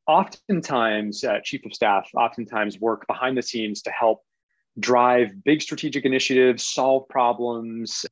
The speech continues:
I spend a lot of time dealing with potential challenges before they are brought to the chief executive. You know, at an industry level, especially over the last few years, as the role has gained a lot of momentum, especially in, in Silicon Valley, chiefs of staff are often dubbed as, like, the chief dot connector,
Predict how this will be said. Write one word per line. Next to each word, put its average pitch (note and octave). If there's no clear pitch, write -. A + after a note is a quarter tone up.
I B2+
spend B2
a A2+
lot A#2
of A#2+
time A#2
dealing A#2
with G#2+
potential A#2
challenges A2
before A#2+
they A2
are G2+
brought G#2
to -
the G#2+
chief A2+
executive. G#2+
You A#2
know, A2+
at A#2+
an B2
industry D3
level, G#2+
especially -
over A2+
the A2
last G#2+
few A#2
years, G#2+
as G2
the G#2
role G#2
has G2
gained A2
a G2+
lot A#2+
of A2+
momentum, G2+
especially G#2+
in, G2
in G#2+
Silicon G#2+
Valley, G2+
chiefs -
of A2
staff A2
are A#2+
often A#2+
dubbed A2
as, G2+
like, G2+
the G#2
chief -
dot G2+
connector, C#3